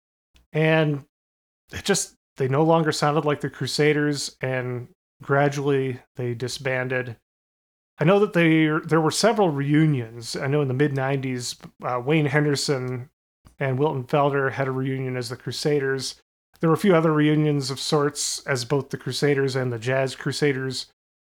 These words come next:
over the years, but neither exists in any form anymore. Uh, almost all the key players are gone now. Wayne Henderson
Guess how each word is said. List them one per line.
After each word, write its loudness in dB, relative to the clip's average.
over 4
the 0
years, 2
but -2
neither 2
exists -2
in -6
any 0
form 0
anymore. -2
Uh, -4
almost 0
all 2
the -8
key -4
players 0
are -8
gone 2
now. -4
Wayne 0
Henderson -2